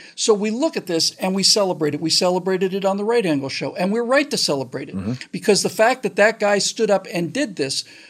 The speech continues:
Speaker 1: is our entire theory of, of, of what manhood is. But what we're, what we're, what we're not dealing with in that case is the pathology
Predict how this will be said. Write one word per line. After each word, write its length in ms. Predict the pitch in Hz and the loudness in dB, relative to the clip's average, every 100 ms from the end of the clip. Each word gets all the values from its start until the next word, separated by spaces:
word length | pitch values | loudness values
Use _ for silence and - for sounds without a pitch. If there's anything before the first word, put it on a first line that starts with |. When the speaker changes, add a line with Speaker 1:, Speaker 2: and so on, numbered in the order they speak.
| _ - | _ -2
Speaker 1:
is 160 | 214 190 | 2 2
our 160 | 190 | 2
entire 340 | 190 - 214 180 | 0 0 0 0
theory 460 | 180 277 226 170 | 0 0 2 0
of, 160 | 170 175 - | -2 -4 -8
of, 160 | 175 | -6
of 160 | - 156 | -6 -4
what 180 | 180 185 | -4 -2
manhood 380 | 170 170 156 180 | -2 -2 -2 -2
is. 360 | 294 - - - - - _ _ | -2 -4 -8 -12 -20 -20 _ _
But 160 | - 196 | -2 0
what 160 | 202 202 | 0 0
we're, 280 | 196 185 190 - | 0 0 -4 -4
what 300 | 185 190 226 | -6 -6 -6
we're, 380 | 202 190 185 - _ _ _ _ _ _ _ _ | 0 2 0 -8 _ _ _ _ _ _ _ _
what 200 | 208 202 | -2 0
we're 100 | 190 | 2
not 460 | 190 226 285 160 151 | 4 4 2 -2 -4
dealing 400 | 233 330 247 151 | 0 2 2 2
with 240 | 135 - | 0 -2
in 240 | - 160 | -4 0
that 240 | 147 139 143 | 0 -2 -6
case 360 | - 139 139 - | -6 -4 -2 -4
is 460 | 160 139 160 - - _ _ _ _ _ _ _ _ _ _ - | -2 -2 -2 -4 -6 _ _ _ _ _ _ _ _ _ _ -8
the 80 | - | -6
pathology 960 | - 190 - 254 277 196 131 135 110 | 0 0 0 0 2 0 0 -6 -6